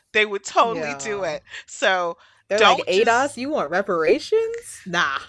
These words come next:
Speaker 2: y'all are getting a boat ticket."
Speaker 1: <laughs> Exactly. So, don't think that, like, "Oh, this isn't me, so what? That's y'all, you know,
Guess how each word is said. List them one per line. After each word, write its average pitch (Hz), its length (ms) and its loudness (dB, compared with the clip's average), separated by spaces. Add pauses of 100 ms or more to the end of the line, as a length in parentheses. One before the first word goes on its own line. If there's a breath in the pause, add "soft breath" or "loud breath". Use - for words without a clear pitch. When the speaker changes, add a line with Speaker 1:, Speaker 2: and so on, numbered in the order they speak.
(120)
Speaker 2:
y'all 196 300 -2
are 214 40 2
getting 175 260 0
a 151 140 -4
boat 165 460 -4
ticket." 160 380 -6 (100)
Speaker 1:
<laughs> - 100 -4
Exactly. 294 920 2 (720 loud breath)
So, 220 440 4 (460 loud breath)
don't 294 540 6
think 262 340 -4
that, 226 240 2
like, 196 240 -2
"Oh, 214 120 2
this 233 180 -10
isn't 208 280 -8
me, 190 180 -12
so 196 180 -4
what? 185 240 -4
That's 180 240 -2
y'all, 170 240 2 (100)
you 208 120 -16
know, 165 160 -6